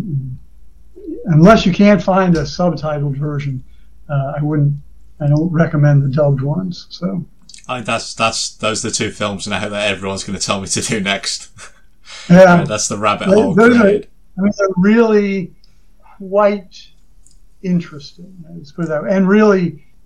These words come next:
Speaker 1: very well-made films, well-directed, good cast, et cetera. So.
Speaker 2: Uh, yeah, jumping back within this stuff,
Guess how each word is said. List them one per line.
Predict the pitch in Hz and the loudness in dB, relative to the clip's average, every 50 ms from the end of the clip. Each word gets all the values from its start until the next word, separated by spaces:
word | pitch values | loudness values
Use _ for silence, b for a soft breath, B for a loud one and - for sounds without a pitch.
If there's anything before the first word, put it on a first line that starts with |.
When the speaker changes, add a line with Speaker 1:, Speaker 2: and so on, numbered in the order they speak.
| - 294 | -20 -18
Speaker 1:
very | 214 180 180 160 175 190 185 180 180 | -16 -14 -10 -6 -2 -2 0 2 0
well-made | 175 151 147 143 156 165 180 190 190 185 185 180 175 170 165 165 165 165 165 160 160 151 139 135 - | 0 0 -2 -4 0 2 6 6 6 6 6 4 2 0 0 0 0 -2 -2 -2 -4 -6 -8 -12 -14
films, | - - - 165 160 151 139 139 165 175 - - - - - - - - - - - - | -14 -8 -6 -4 -4 -4 -6 -8 -10 -12 -16 -18 -20 -20 -20 -20 -20 -20 -20 -20 -20 -14
well-directed, | 143 143 156 156 156 151 143 147 151 165 170 170 165 - 160 151 151 147 139 139 - - 180 147 139 | -8 -6 -4 -4 -4 -4 -4 -2 0 2 2 0 0 -6 -12 -12 -10 -10 -12 -12 -10 -8 -6 -6 -6
good | 139 143 135 - | -6 -8 -8 -10
cast, | - - 143 143 135 - - - - | -8 -6 -6 -6 -6 -6 -10 -14 -16
et | - - | -18 -18
cetera. | - - - 64 - 69 69 69 - - | -18 -14 -14 -14 -12 -12 -14 -14 -14 -16
So. | - - - - - - - - - - - - - B B B B B B - - - - | -20 -20 -20 -20 -20 -20 -20 -20 -20 -20 -20 -20 -20 B B B B B B -20 -20 -20 -20
Speaker 2:
Uh, | 107 | -16
yeah, | 123 135 120 - - - - - - - - - | -12 -12 -12 -12 -12 -16 -20 -20 -20 -20 -16 -12
jumping | - 151 147 131 135 135 | -8 -8 -8 -8 -6 -4
back | 127 123 120 117 117 - | -2 0 0 -2 -4 -8
within | 110 107 104 110 104 104 | -14 -12 -10 -8 -8 -8
this | 104 107 101 - | -8 -8 -8 -8
stuff, | - - 104 92 92 - - - - | -8 -8 -8 -8 -10 -10 -12 -20 -20